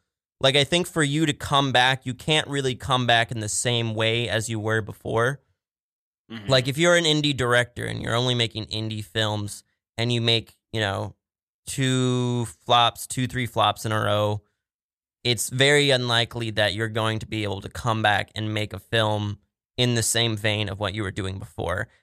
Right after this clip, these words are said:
Speaker 1: Actors are much more flexible in that way. They can, it's not even really about them. It's more so just about the public opinion about you.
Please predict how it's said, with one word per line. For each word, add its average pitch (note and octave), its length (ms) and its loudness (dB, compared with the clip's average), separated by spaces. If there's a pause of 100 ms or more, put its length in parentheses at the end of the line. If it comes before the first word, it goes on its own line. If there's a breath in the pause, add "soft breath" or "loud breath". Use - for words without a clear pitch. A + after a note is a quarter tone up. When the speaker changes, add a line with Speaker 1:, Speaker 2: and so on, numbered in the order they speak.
(100)
Speaker 1:
Actors D#3 400 2
are C3+ 80 4
much B2 340 2
more A#2 180 2
flexible A2 580 -2
in G#2 80 -6
that F#2 180 -2
way. F#2 220 -4
They A#2+ 160 2
can, A#2 240 0
it's - 220 -2
not D#3+ 180 4
even C#3 200 2
really B2 260 2
about A2 340 2
them. A2+ 240 2
It's G2+ 180 -4
more A#2 180 2
so D#2 180 -6
just A2 180 -8
about G#2 220 0
the - 60 -12
public A2 360 -6
opinion A2+ 440 -4
about G#2 320 0
you. - 300 -6